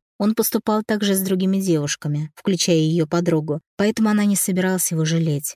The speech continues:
Жизнь та ещё, сука, бьёт бумерангом, когда не ждёшь. Они оба заслужили то, что получили так же, как и она, насладившись местью в полной мере. И не было никаких причин чувствовать себя дешёвкой. Её тело, её выбор.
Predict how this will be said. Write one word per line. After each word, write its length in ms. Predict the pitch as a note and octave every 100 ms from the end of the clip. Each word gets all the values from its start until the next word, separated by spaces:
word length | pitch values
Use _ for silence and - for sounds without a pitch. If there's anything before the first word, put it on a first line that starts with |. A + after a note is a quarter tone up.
| _ -
Жизнь 420 | F3+ A3 A3 G#3+
та 80 | A#3
ещё, 280 | B3 - E3
сука, 460 | - D#3 D3+ D3+ D3 -
бьёт 220 | F3 F#3
бумерангом, 720 | E3 D3 D3 C#3 C#3+ D3 C#3+ D3+
когда 240 | D#3+ D#3
не 140 | D3+ D3
ждёшь. 360 | C#3+ - - - -
Они 220 | F3 G3+
оба 220 | G#3 F#3
заслужили 680 | F3 F3+ - E3+ F3 E3+ D#3+
то, 140 | G3
что 180 | G3 -
получили 540 | - D#3 D#3 - F3+ F3
так 240 | - G#3
же, 140 | G3+ F#3+
как 260 | F#3+ F3+ -
и 100 | F3+
она, 400 | F#3 F3+ C#3 C#3
насладившись 800 | E3+ - E3+ D#3+ F#3 A3 - D#3
местью 340 | E3 D#3+ - D#3
в 80 | -
полной 320 | D#3+ D#3+ D#3+
мере. 360 | D#3+ D3+ D3 - -
И 80 | F#3
не 160 | A#3
было 140 | A#3 A3+
никаких 460 | G#3+ G#3+ G#3+ G#3+
причин 360 | - G3 - G#3+
чувствовать 420 | - G3 - F3
себя 260 | - F3 F3
дешёвкой. 680 | F3+ - - D3+ - D3+ D#3 _ -
Её 300 | D#3+ D#3+ D3+
тело, 480 | - F3+ F3 D#3 D3 -
её 360 | F3+ G3 F#3
выбор. 440 | D3+ D3+ D3 C#3